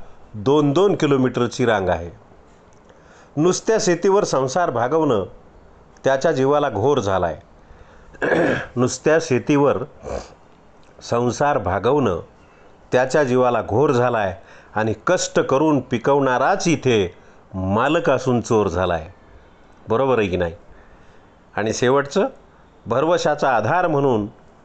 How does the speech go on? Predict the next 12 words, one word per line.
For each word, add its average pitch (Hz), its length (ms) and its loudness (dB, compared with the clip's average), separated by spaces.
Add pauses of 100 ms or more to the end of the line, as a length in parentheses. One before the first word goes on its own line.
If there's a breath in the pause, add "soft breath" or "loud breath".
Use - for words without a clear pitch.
(100)
पिकाकडे 139 480 0
बघता 107 400 -2
यावं. 87 300 0 (1200 loud breath)
कधी 165 220 2
भरवशाचा 170 640 0
आधार 151 460 2
म्हणून 190 340 2
त्या 190 140 2
मालाकडे 160 500 2
बघता 127 380 -2
यावं 147 400 2 (380 loud breath)
आणि 123 200 -2